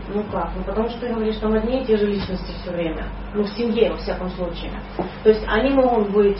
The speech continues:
э, ну, друзьями, они могут быть, ну, травой, насекомыми, че-, там, ну, всем, что может порадовать Кришну,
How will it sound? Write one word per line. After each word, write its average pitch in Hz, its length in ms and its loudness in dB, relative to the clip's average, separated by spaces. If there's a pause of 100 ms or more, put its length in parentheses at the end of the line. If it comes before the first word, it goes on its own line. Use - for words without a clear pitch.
э, 175 240 -2
ну, 190 180 2
друзьями, 175 760 0 (220)
они 202 140 2
могут 202 240 4
быть, 190 120 -2
ну, 175 140 -4
травой, 226 380 4
насекомыми, 208 640 0
че-, 196 240 -4
там, 220 180 4
ну, 220 160 4
всем, 330 280 2
что - 160 -2
может 190 240 -2
порадовать 165 460 -4
Кришну, - 380 -8